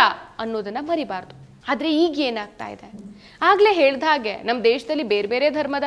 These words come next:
ಬೇರೆ ಬೇರೆ ಮನಸ್ಸಿನ ಜನರಿದ್ದಾರೆ. ಕಾನೂನಿನ ಅಡಿಯಲ್ಲಿ ಎಲ್ಲರೂ ಒಂದೇ, ಆದ್ರೂ ಕೂಡ ಎಲ್ಲರ ಭಾವನೆ, ಸಂಪ್ರದಾಯಗಳು ಬೇರೆ ಬೇರೆ. ನಮ್ಮ ಈಗಿರೋ ಕಾನೂನಿನ ಪ್ರಕಾರ ಪ್ರತಿಯೊಬ್ಬ ವ್ಯಕ್ತಿಗೂ ತನಗಿಷ್ಟ ಬಂದಂತ ಧರ್ಮದ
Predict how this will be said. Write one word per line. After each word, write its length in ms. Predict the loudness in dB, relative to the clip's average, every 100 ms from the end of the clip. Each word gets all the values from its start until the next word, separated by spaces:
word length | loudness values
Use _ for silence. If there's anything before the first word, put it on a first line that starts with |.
| -4
ಬೇರೆ 180 | -2 0
ಬೇರೆ 220 | 2 2
ಮನಸ್ಸಿನ 420 | 2 0 -2 -2 -2
ಜನರಿದ್ದಾರೆ. 920 | 0 -2 -2 -4 -6 -8 -14 -20 -2 4
ಕಾನೂನಿನ 520 | 6 6 4 4 4 2
ಅಡಿಯಲ್ಲಿ 560 | 2 0 0 -2 -4 -6
ಎಲ್ಲರೂ 420 | -4 -2 -2 0 2
ಒಂದೇ, 420 | 2 -4 -8 -14 -20 _ _ -6
ಆದ್ರೂ 360 | -2 4 4
ಕೂಡ 240 | 6 4 6 4 2
ಎಲ್ಲರ 320 | 0 2 2 0
ಭಾವನೆ, 560 | 2 4 4 0 -8
ಸಂಪ್ರದಾಯಗಳು 960 | -12 0 2 2 -4 -2 -2 -2 -6 -8
ಬೇರೆ 300 | -4 -2 -2
ಬೇರೆ. 240 | -6 -12 -16 _ -20 -2 4
ನಮ್ಮ 180 | 6
ಈಗಿರೋ 500 | 6 6 4 6 4
ಕಾನೂನಿನ 540 | 4 6 6 2 -2 -2
ಪ್ರಕಾರ 400 | -2 -4 -2 -2 -4
ಪ್ರತಿಯೊಬ್ಬ 640 | 2 2 6 6 8 8 4
ವ್ಯಕ್ತಿಗೂ 520 | 4 -2 -8 -6 -8
ತನಗಿಷ್ಟ 680 | -2 2 4 4 0 0 2
ಬಂದಂತ 420 | 2 2 0 -4 -4
ಧರ್ಮದ 360 | -4 -4 -2